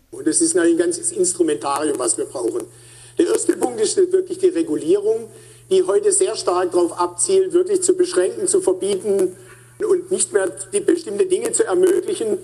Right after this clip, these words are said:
Gucken Sie sich Fit for fifty-five an, dreitausendvierhundert Seiten, die im Wesentlichen genau das tun, alles Mögliche jetzt sozusagen einzuschränken, neues E T S, Abschmelzen von Zertifikaten und so weiter. Also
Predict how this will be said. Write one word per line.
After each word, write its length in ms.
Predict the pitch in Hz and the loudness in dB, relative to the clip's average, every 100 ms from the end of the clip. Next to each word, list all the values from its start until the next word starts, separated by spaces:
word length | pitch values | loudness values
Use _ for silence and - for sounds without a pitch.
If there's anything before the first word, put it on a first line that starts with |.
| - - | -12 -2
Gucken 200 | 370 - | -2 0
Sie 140 | 180 | 0
sich 240 | 180 190 370 | 2 0 -2
Fit 240 | - 370 | -4 -2
for 160 | 208 190 | -2 0
fifty-five 560 | 196 190 180 165 180 | -2 0 0 0 0
an, 120 | 208 - | 0 -2
dreitausendvierhundert 1300 | 170 196 214 208 - 180 196 202 202 202 196 180 - - - - | -2 0 0 0 -2 -2 0 2 0 0 -2 -2 -10 -18 -20 -4
Seiten, 680 | - 165 185 - 240 233 | -2 0 -4 -2 -4 -2
die 120 | 190 190 | 2 2
im 120 | 170 | 4
Wesentlichen 640 | 403 466 226 214 196 202 | 2 0 -4 -4 -2 0
genau 260 | 180 170 180 | 0 2 0
das 340 | 175 190 - | 0 -2 -4
tun, 280 | - 202 247 - - | -4 -2 -4 -12 -8
alles 260 | - 214 - | -2 0 2
Mögliche 400 | 190 214 202 196 196 | 2 0 -2 2 2
jetzt 260 | 185 - | 2 2
sozusagen 560 | 185 185 185 180 170 180 | 2 2 0 0 -2 -2
einzuschränken, 880 | 175 214 226 175 214 214 214 208 190 - - - - - | -2 -2 -4 0 2 2 2 0 -4 -8 -20 -20 -20 -4
neues 320 | - 185 196 | 2 2 2
E 160 | 349 392 | 0 0
T 180 | 403 370 | 2 2
S, 280 | 440 - - | 2 2 0
Abschmelzen 680 | 196 - 202 196 202 208 | -4 -4 0 2 2 0
von 180 | 196 185 | 0 0
Zertifikaten 760 | 196 185 185 185 170 180 190 | 0 0 0 0 0 -2 -2
und 140 | 180 156 | -4 -2
so 140 | 170 | -2
weiter. 260 | 135 127 143 | -2 -4 -2
Also 220 | 175 | 0